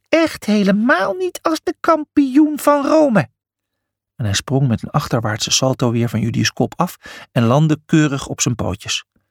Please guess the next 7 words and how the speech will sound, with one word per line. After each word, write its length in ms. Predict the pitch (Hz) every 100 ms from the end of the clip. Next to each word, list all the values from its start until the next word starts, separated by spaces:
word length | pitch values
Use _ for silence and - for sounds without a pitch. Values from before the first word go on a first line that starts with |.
| _ _ _ _ _ _
Hij 140 | - 131
gaf 200 | - 127
een 60 |
schopje 460 | 131 - 175 - 143
tegen 280 | 139 135 123
Julius' 340 | 117 131 135
hoef. 280 | - 101 -